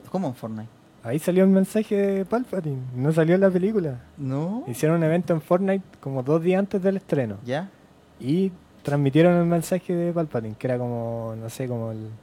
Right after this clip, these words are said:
Speaker 2: el día de los Sith o algo así.
Speaker 1: Oh, yo no, no,
Speaker 2: Está en
Speaker 1: no.
Speaker 2: YouTube también, po.
Speaker 1: No, no lo vi. <laughs>
Speaker 2: Y ahí,
Speaker 1: No.
Speaker 2: claro, como que faltó en la película,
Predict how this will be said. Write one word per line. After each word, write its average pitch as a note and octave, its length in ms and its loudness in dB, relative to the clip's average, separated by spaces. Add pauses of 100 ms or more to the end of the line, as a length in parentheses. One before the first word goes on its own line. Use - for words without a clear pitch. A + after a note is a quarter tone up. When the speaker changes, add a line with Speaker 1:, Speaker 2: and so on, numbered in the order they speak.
Speaker 2:
el A#2 140 -8
día C3 180 0
de A#2+ 120 0
los A2 140 -6
Sith C3 320 -8
o B2 60 -4
algo A#2 160 -8
así. G#2+ 180 -12
Speaker 1:
Oh, A2 440 -6
yo A#2+ 160 -2
no, B2 180 2
no, B2 60 2
Speaker 2:
Está B2 180 6
en F#3+ 60 6
Speaker 1:
no. G3 60 6
Speaker 2:
YouTube G#3 220 6
también, A3 280 2
po. - 160 -10
Speaker 1:
No, C3 300 -4
no C3 100 -2
lo B2 100 -2
vi. C3 160 -2
<laughs> - 540 -2
Speaker 2:
Y - 60 4
ahí, G3 300 10
Speaker 1:
No. E3+ 60 -4
Speaker 2:
claro, F#3 300 10
como D#3+ 220 6
que D#3+ 120 8
faltó D#3+ 280 4
en F#3 60 8
la F3+ 80 6
película, F3 380 0